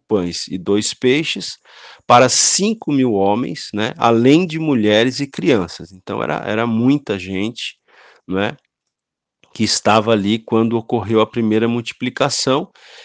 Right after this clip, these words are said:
E vale ressaltar também que esse relato da primeira multiplicação está relatado, né, esse, esse fato está relatado nos quatro evangelhos, né? É bem interessante, até o Robert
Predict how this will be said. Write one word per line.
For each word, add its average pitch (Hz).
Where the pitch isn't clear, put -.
E 143
vale 131
ressaltar 123
também 135
que 117
esse 120
relato 113
da 95
primeira 101
multiplicação 98
está 127
relatado, 123
né, 110
esse, 95
esse -
fato 120
está -
relatado 120
nos 143
quatro 185
evangelhos, 107
né? 123
É 98
bem 127
interessante, 139
até 117
o 120
Robert 107